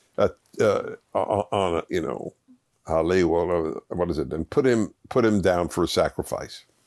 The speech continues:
or raise him for a sacrifice." So why,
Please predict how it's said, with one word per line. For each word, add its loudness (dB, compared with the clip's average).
or 0
raise 2
him -2
for -6
a -8
sacrifice." -6
So 6
why, 6